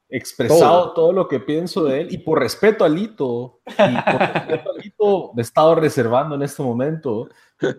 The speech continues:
Speaker 1: pero sí, eh, no, ya así sin fregar, el,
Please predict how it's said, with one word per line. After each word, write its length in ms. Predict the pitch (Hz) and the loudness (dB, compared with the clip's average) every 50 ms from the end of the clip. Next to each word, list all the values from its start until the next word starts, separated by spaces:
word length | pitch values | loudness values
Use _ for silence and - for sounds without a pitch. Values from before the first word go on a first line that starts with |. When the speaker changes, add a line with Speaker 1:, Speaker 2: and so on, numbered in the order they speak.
| - - 139 | -2 -2 2
Speaker 1:
pero 420 | 147 147 139 135 135 127 123 - | 4 4 4 4 4 2 0 -2
sí, 1080 | - - - - 156 160 165 160 165 160 160 151 151 147 143 139 131 127 120 110 98 - - _ _ | -2 -4 -4 -2 0 0 0 0 0 0 0 0 -2 -4 -4 -4 -6 -6 -8 -8 -10 -12 -16 _ _
eh, 380 | - 117 113 104 92 85 - - - - - | -12 -10 -10 -10 -10 -12 -14 -16 -18 -12 -4
no, 720 | 180 202 214 220 214 208 202 165 113 113 110 113 - _ _ | 0 2 2 4 4 4 2 2 0 -2 -6 -10 -18 _ _
ya 380 | 151 165 165 175 185 175 160 147 | 0 2 4 4 4 4 4 2
así 240 | 139 - 165 170 | 0 -2 -6 -10
sin 180 | 160 - 170 156 | -10 -10 -12 -10
fregar, 380 | - 147 127 127 147 165 175 - - _ _ _ _ _ _ _ _ - | -6 -4 -2 -2 -2 -4 -6 -10 -20 _ _ _ _ _ _ _ _ -2
el, 480 | 139 143 139 135 131 - - 98 - | 0 0 0 0 -2 -6 -8 -14 -20